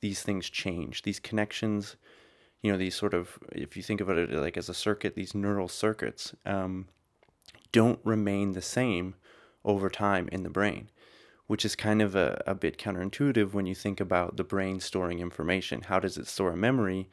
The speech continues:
in these circuit pathways if the circuit pathways are always changing? So, like, what is, then, then we, we,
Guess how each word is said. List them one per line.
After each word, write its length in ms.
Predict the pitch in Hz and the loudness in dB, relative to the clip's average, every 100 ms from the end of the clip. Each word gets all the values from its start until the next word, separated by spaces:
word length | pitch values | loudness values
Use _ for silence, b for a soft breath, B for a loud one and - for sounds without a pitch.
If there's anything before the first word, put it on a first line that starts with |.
| b b b - | b b b 2
in 220 | 147 143 | 4 4
these 180 | 101 95 | 2 0
circuit 400 | - 156 - - | 0 0 -2 0
pathways 720 | 98 90 - 92 82 90 - - | 0 0 0 0 0 -4 -10 0
if 460 | 110 101 - - - _ b b b b _ | 2 2 0 -10 -18 _ b b b b _
the 80 | - | -6
circuit 280 | 98 104 104 | 0 0 0
pathways 440 | 101 95 82 87 | 0 0 0 0
are 120 | 65 | 0
always 200 | 73 69 | 0 0
changing? 640 | - - 104 101 - - 117 | -4 -2 0 0 -2 -10 -14
So, 200 | - - | -14 -8
like, 180 | 95 87 - | -6 -6 -2
what 260 | 101 101 | 4 6
is, 180 | 101 90 | 6 4
then, 320 | 98 92 87 | 2 0 -2
then 160 | 82 78 | -6 -8
we, 100 | 82 - - 73 | -10 -12 -12 -10
we, 160 | 78 | -10